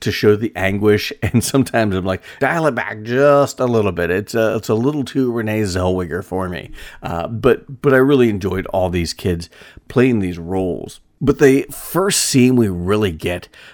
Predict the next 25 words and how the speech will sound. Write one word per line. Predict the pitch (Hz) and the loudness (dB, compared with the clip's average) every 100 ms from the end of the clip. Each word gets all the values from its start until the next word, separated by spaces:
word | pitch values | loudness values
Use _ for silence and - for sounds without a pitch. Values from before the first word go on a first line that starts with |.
| - - | -20 -12
probably | - 151 269 320 285 | -2 0 0 0 0
<laughs> | |
some | - - - 123 | 0 -2 0 4
of | |
the | 160 104 - - - | 6 4 -2 -10 -4
darkest | 107 85 - - 147 - - _ - - - | -2 0 -4 0 -2 -2 -12 _ -20 -20 -14
stuff | - - - - 117 - 160 | -6 -6 -6 -4 -6 -4 0
we've | 123 110 | 2 2
seen, | - - 104 113 127 80 - - - - | -2 -4 -2 0 0 -2 -6 -12 -14 -10
where | 113 113 110 101 101 95 - | -6 0 2 2 0 -2 -6
Chucky | - - 170 269 147 | -4 -2 -2 -2 -4
comes | - 123 113 | -2 0 0
back | 92 95 107 - | -2 -2 -2 -2
into | 107 104 | 0 0
play, | 98 - 101 90 76 110 - - - - - | -2 -2 0 0 -2 -8 -12 -20 -20 -10 0
and | 107 104 104 101 101 92 - | 2 2 2 0 0 -2 -6
the | - | -10
kids | - 208 - | -4 -2 -2
all | 131 127 | -2 -2
end | 120 110 | -2 -2
up | 107 | -4
at | 110 | -4
Lexi's | 101 - 113 101 | -4 -4 -4 -6
house, | - 98 98 95 - - - - - | -4 -2 0 -2 -8 -16 -20 -10 -2
and | 101 98 98 95 95 - | 2 4 2 2 0 -4